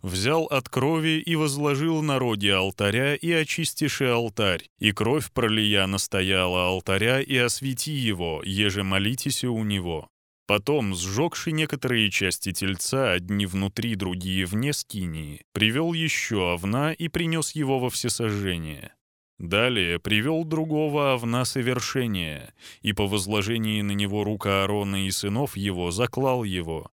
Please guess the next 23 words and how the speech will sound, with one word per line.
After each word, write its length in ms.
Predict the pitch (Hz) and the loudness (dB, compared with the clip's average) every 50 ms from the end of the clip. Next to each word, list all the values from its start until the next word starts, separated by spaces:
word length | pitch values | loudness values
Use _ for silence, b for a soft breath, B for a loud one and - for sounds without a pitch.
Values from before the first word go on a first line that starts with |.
| _ | _
и, 140 | - 110 107 | 0 0 0
взяв 360 | 95 104 95 104 107 95 - | 2 2 2 2 2 2 2
от 140 | 104 92 - | 0 -2 0
крови 380 | - 110 107 120 139 131 117 101 | -2 -2 0 0 0 0 0 0
его, 360 | 92 87 85 82 82 82 82 | -2 -2 -2 -2 -2 -2 0
возложи 560 | 80 95 98 95 110 117 117 117 123 165 180 | 0 0 0 0 2 2 0 2 0 0 0
на 140 | 165 160 151 | 0 -2 -2
край 300 | - 160 160 156 156 151 | 0 0 2 2 0 0
уха 600 | - 143 139 123 - - 117 113 107 104 101 101 104 | 0 0 0 0 0 0 2 2 4 4 4 4 2
Аароне 340 | 110 131 147 147 143 139 | 2 0 0 0 0 -2
деснаго 640 | 131 131 135 - - 139 139 139 143 143 139 143 143 | 0 0 -2 -2 0 0 0 0 0 2 2 0 0
и 180 | 139 - 139 | 0 -2 -2
на 140 | 131 131 123 | 0 0 0
край 280 | - 127 131 135 139 135 | 0 0 0 2 2 2
руки 300 | 131 127 123 - - 127 | 0 -2 -4 -2 -2 0
его 320 | 127 120 120 120 113 120 | 0 2 2 2 2 2
десные, 800 | 117 113 117 110 - - 123 120 120 117 117 110 107 107 110 - - | 0 0 0 0 0 -2 -2 0 0 2 2 2 2 2 0 -2 -4
и 120 | 117 117 | -4 -2
на 160 | 113 107 101 | -2 -2 -2
край 260 | - 117 113 110 110 | -2 -2 -2 0 0
ноги 320 | 110 113 117 117 117 127 143 | 0 0 -2 -2 -2 -2 -4
его 360 | 135 120 113 110 101 101 98 | -2 -2 -2 -2 0 -2 -2
десные. 720 | 92 98 98 - - 95 92 90 85 80 73 71 71 - | -2 -2 -2 -2 -4 -4 -4 -4 -4 -6 -8 -10 -14 -16